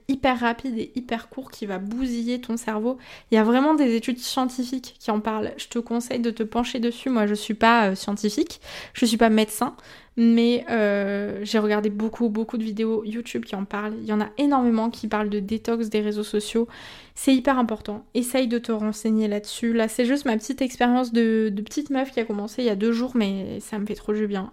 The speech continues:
et j'ai pas envie de retomber là-dedans. Je vois vraiment ça comme une addiction. Je suis pas quelqu'un qui suis addict à la clope ou à l'alcool ou aux substances.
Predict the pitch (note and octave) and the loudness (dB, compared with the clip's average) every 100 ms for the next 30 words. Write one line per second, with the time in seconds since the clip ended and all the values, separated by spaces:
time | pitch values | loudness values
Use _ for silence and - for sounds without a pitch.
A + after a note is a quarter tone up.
0 | - A3+ G#3+ G#3+ A3 G#3+ G#3+ G#3 G#3 G3+ | -6 -2 0 0 0 -2 -2 -4 -4 -6
1 | G3+ G#3 G3+ G#3 G#3 G#3+ G#3 - - - | -6 -4 -4 -4 -6 -8 -10 -12 -20 -20
2 | - - A3+ A3 A3+ B3 B3+ B3+ B3+ A3+ | -16 0 4 6 6 2 2 0 2 2
3 | G#3 G#3 G#3+ G#3 - G#3 - - _ - | 2 0 -2 -8 -8 -8 -10 -20 _ -4
4 | B3+ C4 C#4+ C4 C4+ B3+ - A#3 - A3+ | 2 4 4 2 2 0 2 -2 0 2
5 | A3+ A#3 - G3+ G3+ - A3 A#3 - - | 0 0 0 0 0 2 2 2 -2 -2
6 | G#3+ F#3+ F#3+ G#3 A#3 A3 A3 G#3 A3+ G#3+ | 0 0 -2 -2 0 2 2 -2 -2 0
7 | G#3 G#3+ - G3 A3 - | -2 -6 -4 -2 -2 -4